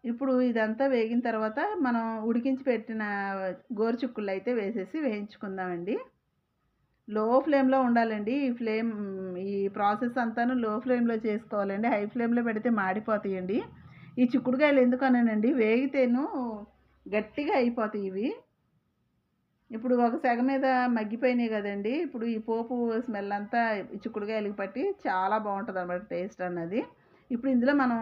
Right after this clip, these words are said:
కారం అయితే పట్టాం కదండి, చిన్నులపాయ కారం. ఆ కారం అయితే ఒక స్పూన్ అయితే వేసానండి నేను. కొంచెం కారం ఎక్కువ కావాలనుకుంటే కొంచెం ఎక్కువ వేసుకోవచ్చండి. నేనైతే కొద్దిగా వేసాను.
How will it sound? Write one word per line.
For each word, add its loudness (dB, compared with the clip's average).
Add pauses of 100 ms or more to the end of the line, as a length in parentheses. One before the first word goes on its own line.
కారం 2
అయితే -2
పట్టాం -4
కదండి, -4
చిన్నులపాయ -4
కారం. -2 (760)
ఆ -4
కారం 4
అయితే -2
ఒక 2
స్పూన్ -4
అయితే -2
వేసానండి -4
నేను. -8 (1200)
కొంచెం -4
కారం 2
ఎక్కువ -4
కావాలనుకుంటే 0
కొంచెం -4
ఎక్కువ -4
వేసుకోవచ్చండి. -4
నేనైతే -6
కొద్దిగా -4
వేసాను. -4